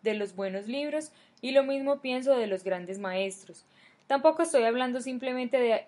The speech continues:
aprender del ejemplo de otros, de los consejos de sus amigos, de sus propios errores y de la escuela de la vida.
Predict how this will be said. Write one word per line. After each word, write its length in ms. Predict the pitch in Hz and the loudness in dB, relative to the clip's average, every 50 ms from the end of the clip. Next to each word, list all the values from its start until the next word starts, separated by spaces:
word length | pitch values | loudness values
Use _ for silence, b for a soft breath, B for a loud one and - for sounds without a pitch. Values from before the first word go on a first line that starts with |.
| _ _ | _ _
aprender 580 | - 214 220 - 220 214 208 202 190 202 196 190 | -2 -2 -2 -2 -6 -8 -6 -6 -4 -6 -4 -4
del 160 | 208 214 233 | -4 -2 -2
ejemplo 440 | 233 226 214 196 185 - 214 220 220 | -2 -2 -2 -6 -6 -6 -4 -2 -2
de 180 | 214 202 196 | 0 2 4
otros, 500 | 202 226 240 240 233 185 185 175 - - _ | 4 4 2 2 0 -6 -8 -10 -10 -18 _
de 140 | 180 190 214 | -6 -4 -2
los 180 | 214 208 202 - | -2 -2 -4 -4
consejos 480 | - 214 202 190 208 202 196 202 208 | -8 -10 -8 -6 -6 -6 -6 -6 -4
de 100 | 208 247 | -4 -4
sus 200 | 233 226 220 196 | -4 -4 -6 -8
amigos, 540 | 202 180 180 208 233 254 240 202 196 185 190 - | -8 -6 -4 -4 -4 -4 -2 -4 -6 -8 -8 -12
de 220 | 185 185 220 220 | -4 -2 -2 -2
sus 160 | 214 226 208 - | -2 -6 -12 -8
propios 420 | - 226 214 214 - 220 240 - | -4 -4 -4 -2 -2 -4 0 0
errores 480 | 269 233 226 233 233 233 240 254 - - | 0 0 2 2 4 4 2 0 -2 -6
y 120 | - 233 | -4 -2
de 100 | 233 214 | 0 0
la 80 | 196 190 | 2 0
escuela 380 | 190 190 - - 196 185 185 196 | -2 -2 -4 -4 -2 0 2 2
de 100 | 208 196 | 2 2
la 180 | 190 180 180 | 2 2 0
vida. 300 | 190 233 240 226 185 175 | 0 0 0 -2 -2 -4